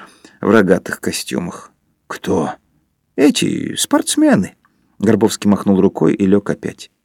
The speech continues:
«Я ведь сейчас часто возвращаюсь. Брожу к Венере и обратно, вожу добровольцев.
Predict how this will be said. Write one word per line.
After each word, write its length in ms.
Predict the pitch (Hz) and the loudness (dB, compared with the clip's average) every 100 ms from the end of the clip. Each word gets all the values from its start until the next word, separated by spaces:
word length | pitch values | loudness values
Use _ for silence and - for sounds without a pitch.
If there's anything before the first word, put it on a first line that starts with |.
| _ _ _ _ _ | _ _ _ _ _
«Я 220 | 139 262 | 2 4
ведь 120 | 294 - | 2 0
сейчас 360 | 214 - 254 | -2 0 0
часто 400 | - 330 240 - | 0 -2 -2 0
возвращаюсь. 800 | 92 85 78 - - 76 - - - | -2 -2 -4 -6 -6 -6 -6 -6 0
Брожу 380 | 131 214 254 277 | 2 2 2 4
к 60 | |
Венере 380 | 208 202 240 233 | 6 8 6 6
и 40 | |
обратно, 460 | 101 85 - 170 123 | 6 4 2 2 2
вожу 260 | 117 131 196 | 2 2 2
добровольцев. 720 | 101 80 87 165 160 - | 2 2 2 2 0 -10